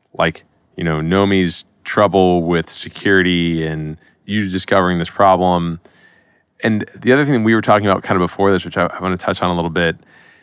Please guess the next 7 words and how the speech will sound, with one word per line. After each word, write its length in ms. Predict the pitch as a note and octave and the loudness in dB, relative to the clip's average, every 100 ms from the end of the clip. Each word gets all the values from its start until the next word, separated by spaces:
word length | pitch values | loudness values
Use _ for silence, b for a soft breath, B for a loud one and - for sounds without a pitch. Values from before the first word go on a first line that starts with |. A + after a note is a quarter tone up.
| b b | b b
is 140 | G#2+ - | -14 -10
sort 220 | - D#3+ | -6 -4
of 120 | A#2 - _ _ b b b b b | -4 -10 _ _ b b b b b
the 720 | F#2 E2+ G2+ F#2+ F2+ E2+ E2+ - _ _ _ - | -10 0 2 4 4 2 0 -4 _ _ _ -10
MarTech, 760 | G2 G#2 B2+ B2 - A#2 A#2 - - _ _ G2+ | 0 4 4 2 2 2 0 -10 -20 _ _ 2
ad 260 | G2 F2 | 2 2
tech, 600 | - F#2+ F2+ - - - | 0 0 0 -2 -18 -20